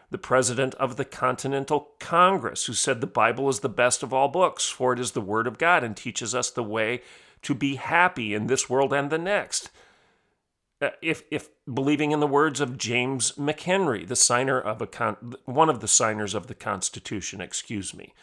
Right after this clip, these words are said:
a signer of the Constitution, when he said, "The Holy Scriptures can alone secure to society order and peace, and to our courts of justice and our constitutions of government purity and stability."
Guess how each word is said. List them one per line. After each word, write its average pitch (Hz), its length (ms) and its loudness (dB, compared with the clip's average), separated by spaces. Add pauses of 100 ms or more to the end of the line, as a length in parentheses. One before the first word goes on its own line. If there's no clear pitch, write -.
(600)
a 135 100 8
signer 107 640 4
of 104 180 2
the 98 40 -6
Constitution, 107 960 -6
when 113 140 -6
he 151 160 -2
said, 131 240 0
"The 113 80 0
Holy 127 260 2
Scriptures 139 720 0
can 131 180 -2
alone 143 520 2
secure - 420 0
to 139 140 -4
society 165 640 2
order 147 420 4 (300)
and 160 200 0
peace, 185 520 -4
and 113 160 -2
to 143 240 0
our 143 180 6
courts - 720 2
of 151 180 2
justice 160 600 0
and 156 200 -2
our 156 120 2
constitutions 143 840 -4
of 139 140 -2
government 170 440 -2 (580)
purity 123 500 0 (260)
and 139 160 0
stability." 156 720 0